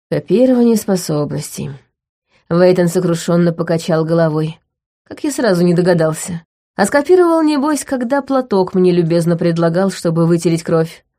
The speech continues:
Он сам признался вчера Лоре. Утром, говорят, хотел сбежать, но ребята из "семерки" его перехватили. Теперь караулят его по очереди. Прав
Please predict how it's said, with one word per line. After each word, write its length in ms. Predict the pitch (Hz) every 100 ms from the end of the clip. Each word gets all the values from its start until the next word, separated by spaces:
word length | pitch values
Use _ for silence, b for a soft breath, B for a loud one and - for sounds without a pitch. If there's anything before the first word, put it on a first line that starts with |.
| _
Он 180 | - 269
сам 300 | 254 269 190
признался 500 | 180 175 185 196 185
вчера 340 | 165 - 170 160
Лоре. 360 | 156 160 170 _ _ _ -
Утром, 320 | 311 196 170
говорят, 400 | 175 175 170 170
хотел 320 | 175 160 165
сбежать, 640 | 156 160 156 180 220 - _ _ _ -
но 140 | 196
ребята 380 | 254 262 302 302
из 180 | 285 -
"семерки" 460 | 262 247 294 -
его 180 | 247 233
перехватили. 880 | 226 226 214 214 190 156 160 165 165 _ _ _ _ _ -
Теперь 300 | 185 269 339
караулят 500 | 330 320 277 302 208
его 220 | 165 165
по 160 | 165
очереди. 640 | 156 160 170 160 165 170 165 _ _ _
Прав 400 | 214 196 196 -